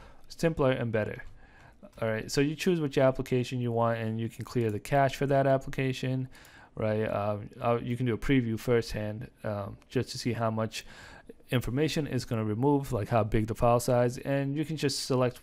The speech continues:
for whichever one you want, okay? And once you do that, you can just do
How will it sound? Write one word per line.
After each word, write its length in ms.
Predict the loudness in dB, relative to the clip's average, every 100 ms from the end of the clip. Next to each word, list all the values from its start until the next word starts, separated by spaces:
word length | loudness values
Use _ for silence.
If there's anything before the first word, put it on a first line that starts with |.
| -2
for 220 | 0 2
whichever 380 | 2 0 2 2
one 200 | 0 -2
you 120 | -2
want, 440 | -2 -6 -10 -16 -18 -20 _ -20 _ _ -16 -6
okay? 320 | -2 0 -2 -6 -18 -20 -20 -4
And 500 | 0 2 2 0 0
once 260 | -2 0
you 80 | -2
do 180 | 2 2
that, 400 | 6 6 4 0 -6
you 80 |
can 160 | -6 -8
just 280 | -6 -8 -6
do 140 | -8